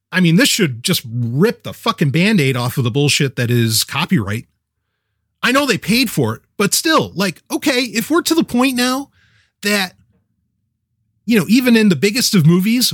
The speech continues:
we're just gonna lift whole other tracks of music from whole other films. Like, I, I, I would do it, but just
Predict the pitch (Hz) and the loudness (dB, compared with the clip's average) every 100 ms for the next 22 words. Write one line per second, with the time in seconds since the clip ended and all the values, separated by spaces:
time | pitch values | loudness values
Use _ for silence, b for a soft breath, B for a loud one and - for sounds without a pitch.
0 | - 175 196 214 - 185 151 151 208 - | 0 0 2 0 0 0 2 2 0 -4
1 | - _ 175 190 190 180 170 165 _ _ | -14 _ 0 2 2 4 2 0 _ _
2 | _ - 180 180 - 160 156 160 214 - | _ -4 -2 -2 -2 0 2 2 0 -4
3 | - 139 104 165 170 165 151 - 135 185 | -2 -2 2 2 2 2 0 0 0 2
4 | 220 - _ _ _ _ _ _ _ _ | 0 -4 _ _ _ _ _ _ _ _
5 | _ _ _ _ _ _ _ _ _ _ | _ _ _ _ _ _ _ _ _ _
6 | _ _ _ _ _ _ _ _ _ _ | _ _ _ _ _ _ _ _ _ _
7 | _ _ _ _ _ 233 247 269 - 233 | _ _ _ _ _ -6 -4 -4 -4 -8
8 | - - 277 339 208 196 254 320 285 185 | -8 -6 -2 2 2 4 4 4 0 -4
9 | 202 185 233 - | -4 -2 -4 -4